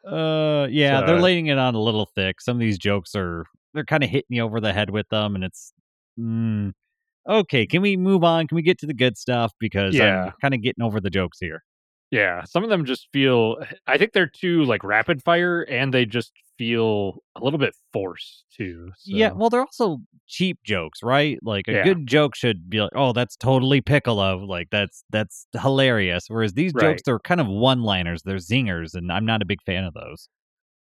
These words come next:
Speaker 2: Yeah, yeah, especially not in Dragon Ball. It's not really their thing most of the time, so, uh, but we do get Goku basically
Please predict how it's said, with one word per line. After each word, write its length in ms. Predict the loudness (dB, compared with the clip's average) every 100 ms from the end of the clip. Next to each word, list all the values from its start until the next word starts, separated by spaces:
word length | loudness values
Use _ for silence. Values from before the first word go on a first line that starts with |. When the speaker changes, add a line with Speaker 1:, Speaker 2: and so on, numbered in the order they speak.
| _ _
Speaker 2:
Yeah, 280 | -2 -2 -6 -12
yeah, 300 | -8 -4 -4
especially 420 | -4 -6 -6 -6
not 180 | -4 -6
in 80 | -8
Dragon 340 | -10 -10 -10 -10
Ball. 180 | -10
It's 120 | -10 -10
not 120 | -10
really 260 | -10 -10 -10
their 160 | -12
thing 360 | -10 -10 -10 -10
most 460 | -8 -6 -6 -8 -14
of 80 | -20
the 80 |
time, 420 | -18 -16 -16 -16 -18
so, 420 | -14 -12 -12 -14 -18 _ _ _ _ _ -10
uh, 200 | -8 -10
but 240 | -6 -4
we 240 | 0 0 0
do 300 | 0 -2 -2
get 340 | 2 0 0
Goku 560 | -2 0 2 2 2 2
basically 460 | -2 0 -2 -2